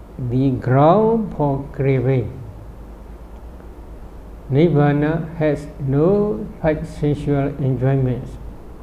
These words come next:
So, Nibbana is secluded from kamupadi. In the same way, number two is kilesupadi.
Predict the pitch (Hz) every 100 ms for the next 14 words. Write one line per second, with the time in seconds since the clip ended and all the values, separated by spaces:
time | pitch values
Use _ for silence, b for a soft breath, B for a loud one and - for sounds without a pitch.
0 | - - - - - - - - 160 180
1 | 202 - - - - - - - - -
2 | - - - 135 151 208 175 170 170 170
3 | 160 156 151 160 160 165 170 165 151 -
4 | 131 - 151 151 196 262 - - - -
5 | 147 131 131 139 123 120 131 - - -
6 | - - - - - - - - - -
7 | - - - 196 180 170 160 170 160 165
8 | 202 - 123 135 151 143 151 139 165 165
9 | 156 151 - - - 196 160 147 160 160
10 | 139 - 131 113 123